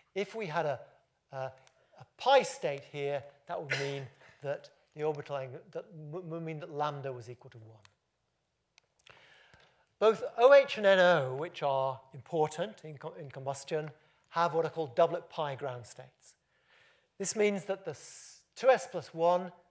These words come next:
is equal to two, which means that the spin is equal to a half. And the pi means that lambda,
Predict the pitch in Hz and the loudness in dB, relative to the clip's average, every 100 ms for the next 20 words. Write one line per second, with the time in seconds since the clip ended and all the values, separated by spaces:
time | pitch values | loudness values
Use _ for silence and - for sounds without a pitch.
0 | _ _ - 147 156 139 123 - - 226 | _ _ -16 -12 -12 -12 -18 -18 -4 0
1 | 202 208 - _ - - 165 180 180 170 | 0 -2 -10 _ -20 -12 -6 -6 -8 -14
2 | 170 - - 202 170 156 147 139 143 123 | -12 -14 -2 -2 -2 -6 -10 -10 -8 -8
3 | 143 127 117 - _ _ _ _ _ _ | -6 -6 -8 -18 _ _ _ _ _ _
4 | _ _ _ _ _ _ _ - 165 160 | _ _ _ _ _ _ _ -8 -8 -8
5 | - _ _ - - - 247 233 196 185 | -18 _ _ -20 -18 -2 2 4 4 2
6 | 175 170 156 185 165 156 170 160 143 143 | -2 -4 -4 -6 -2 -2 -2 -2 -2 -2